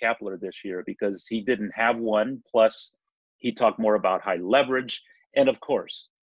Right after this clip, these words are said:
a high leverage situation in the seventh could be bigger than in the ninth. Eckersley closed out saves when he had a three-run cushion and it was strike one, strike two, strike three. And his setup guys maybe did tougher work, Rick Honeycutt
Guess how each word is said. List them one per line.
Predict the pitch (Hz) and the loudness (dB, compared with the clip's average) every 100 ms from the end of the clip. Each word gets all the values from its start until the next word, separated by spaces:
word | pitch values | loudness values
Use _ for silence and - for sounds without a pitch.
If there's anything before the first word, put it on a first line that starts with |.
| - | -8
a | 98 | -6
high | 120 139 | 0 0
leverage | 135 131 123 120 | 2 0 0 -6
situation | - 120 - 117 110 - | -8 -8 -4 -2 -2 -4
in | 107 | -8
the | 98 | -8
seventh | - 117 107 110 - | -6 -2 -2 -4 -6
could | 113 92 | -6 -4
be | 101 | -2
bigger | 107 104 101 | 0 0 0
than | 95 95 | -2 -4
in | 92 | -6
the | 90 | -6
ninth. | 90 87 85 101 | -6 -8 -6 -6
Eckersley | 120 107 110 104 | -4 -4 -4 -4
closed | - 104 98 95 | -2 -2 -2 0
out | 98 - | 0 0
saves | 110 98 95 95 - _ _ _ _ | -2 0 0 -6 -12 _ _ _ _
when | - 98 | -6 -2
he | |
had | 98 92 | 0 -2
a | - | -4
three-run | 104 110 101 104 98 90 | -2 0 2 0 -2 -2
cushion | 117 104 - 98 95 | 0 0 0 -4 -4
and | 92 | -6
it | |
was | 92 92 85 | -4 -4 -4
strike | - 98 95 | -2 -2 0
one, | 98 90 | -6 -6
strike | - 92 - | -4 -6 -4
two, | 101 | -8
strike | - 95 90 - | -4 -4 -4 -2
three. | 110 104 101 _ _ _ _ | 0 0 -2 _ _ _ _
And | 110 104 | 0 2
his | 117 | 2
setup | - 175 175 - | 4 4 4 2
guys | 110 101 110 - | -4 -4 -4 -6
maybe | 113 110 107 | -6 -4 -6
did | 92 107 - | -4 -6 -2
tougher | 185 - | -4 -2
work, | 110 98 101 - _ _ _ - | -4 -2 -4 -8 _ _ _ -6
Rick | 113 110 | -6 -4
Honeycutt | 110 107 104 107 101 104 | -6 -6 -6 -4 -2 -4